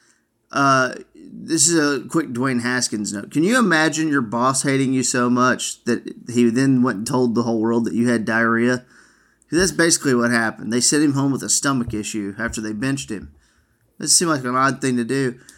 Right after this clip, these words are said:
They had five ten-play drives against the Giants, which was the, the number of plays, uh, ten-play drives that they had had up to the point this year.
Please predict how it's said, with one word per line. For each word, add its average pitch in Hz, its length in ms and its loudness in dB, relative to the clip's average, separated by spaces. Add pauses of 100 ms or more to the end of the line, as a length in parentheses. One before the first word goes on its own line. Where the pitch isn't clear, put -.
(180)
They 175 80 4
had 196 100 0
five 185 440 0
ten-play 175 460 2
drives 131 360 0
against 131 280 -2
the 117 60 -4
Giants, 120 460 -2
which 120 160 -4
was 113 300 0
the, 113 260 -4
the 123 80 -2
number 143 300 2
of - 180 -2
plays, 120 460 2
uh, 104 100 -4
ten-play 120 380 2
drives 110 280 0
that 117 60 -6
they 117 60 0
had 107 80 -4
had 113 180 2
up 117 120 -2
to 120 100 -2
the 101 80 -2
point 143 300 -2
this 104 180 -4
year. 98 200 -4